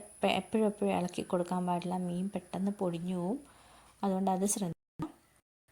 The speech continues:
അതിന് ശേഷം നമ്മൾ ഇതിലേക്ക് ലേശം വെളിച്ചെണ്ണ ഇങ്ങനെ തൂകി കൊടുക്കുക. അതിന് ശേഷം വീണ്ടും അടച്ചു വെച്ച് ഒരു ലോ ഫ്ലെയിമിൽ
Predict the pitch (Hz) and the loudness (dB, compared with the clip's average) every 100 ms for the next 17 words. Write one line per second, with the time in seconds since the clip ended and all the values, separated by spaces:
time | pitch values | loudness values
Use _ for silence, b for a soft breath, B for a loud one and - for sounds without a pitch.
0 | _ - 214 226 247 233 208 220 208 180 | _ -2 4 6 6 6 4 4 2 0
1 | 175 214 302 208 190 190 180 - 220 - | 2 0 2 0 2 0 -2 -2 -4 -4
2 | 196 185 180 - 208 190 175 175 196 190 | -2 0 0 0 0 0 0 0 0 0
3 | 180 175 175 - 170 175 185 - 165 165 | 0 -2 -4 -2 -2 -2 -4 -2 -4 -2
4 | 208 294 B B B B B - 214 240 | -4 -4 B B B B B 0 4 4
5 | 226 190 - 202 180 190 208 208 175 175 | 2 0 2 2 2 2 2 2 0 -2
6 | - 170 170 - 311 B B _ - 214 | 0 0 0 -2 -2 B B _ -4 2
7 | 254 214 180 180 - 185 170 180 277 | 4 4 4 0 0 -2 0 -2 -2